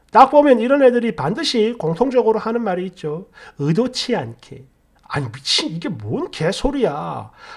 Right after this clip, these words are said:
아니, 그럼 생각도 안 했고 의도도 안 했는데 뭐 소세지 도킹이 저절로 됐다 이거야?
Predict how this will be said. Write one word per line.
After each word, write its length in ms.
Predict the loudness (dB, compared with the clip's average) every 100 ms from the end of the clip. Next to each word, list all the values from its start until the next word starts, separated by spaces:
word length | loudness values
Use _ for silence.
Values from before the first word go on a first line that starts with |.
| 2
아니, 180 | 2 4
그럼 440 | 4 4 2 -10 _ -12
생각도 480 | 0 2 4 4
안 80 | 6
했고 320 | 4 4 0
의도도 260 | -2 2 4
안 120 | 6
했는데 520 | 6 4 4 2 0
뭐 240 | -2 -6 -8
소세지 380 | -4 -2 0 0
도킹이 380 | -2 -2 -4 -2
저절로 260 | -2 -2
됐다 200 | -2 0
이거야? 360 | 4 10 10